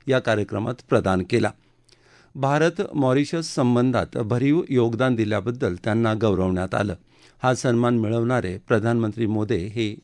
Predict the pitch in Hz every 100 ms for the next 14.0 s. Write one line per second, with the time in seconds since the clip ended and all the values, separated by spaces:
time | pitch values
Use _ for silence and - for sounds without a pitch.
0 | _ - 120 127 135 131 - - 107 101
1 | 98 95 95 98 123 - _ _ _ _
2 | _ _ _ - - 143 156 165 190 175
3 | 196 175 131 143 139 135 147 143 110 117
4 | 123 - - 127 113 110 107 120 117 90
5 | 98 - _ - 120 110 123 113 120 131
6 | 156 110 101 98 92 127 113 98 117 -
7 | 117 139 127 135 127 151 - - 107 101
8 | 98 101 - 87 - 90 - 104 101 -
9 | _ _ - - 143 127 131 143 143 -
10 | 113 123 120 113 113 117 117 117 104 101
11 | 110 107 117 151 185 123 101 110 - 104
12 | 107 107 143 - 120 117 110 131 120 127
13 | 123 123 117 123 107 98 131 - 101 92